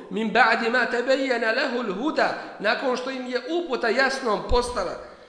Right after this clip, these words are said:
wa yattabi' ghayra sabilil mu'minina, i slijede put neki mimo puta vjernika, onih prvih generacija mu'mina za koje uzvišeni Allah garantovao da su najbolje generacije, da je sa njima zadovoljan.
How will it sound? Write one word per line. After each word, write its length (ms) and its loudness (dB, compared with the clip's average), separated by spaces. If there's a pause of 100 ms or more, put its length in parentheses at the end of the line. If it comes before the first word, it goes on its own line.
(200)
wa 140 2
yattabi' 760 2
ghayra 340 4
sabilil 560 0
mu'minina, 720 -2 (240)
i 100 -8
slijede 760 -2
put 280 6
neki 680 0
mimo 340 4
puta 380 0
vjernika, 800 2 (540)
onih 280 2 (100)
prvih 420 4
generacija 800 0
mu'mina 640 2 (260)
za 140 2
koje 200 0
uzvišeni 480 -2
Allah 340 2
garantovao 560 4
da 120 0
su 200 -2 (880)
najbolje 840 2
generacije, 600 2
da 80 0
je 80 0
sa 140 -2
njima 240 -2
zadovoljan. 600 0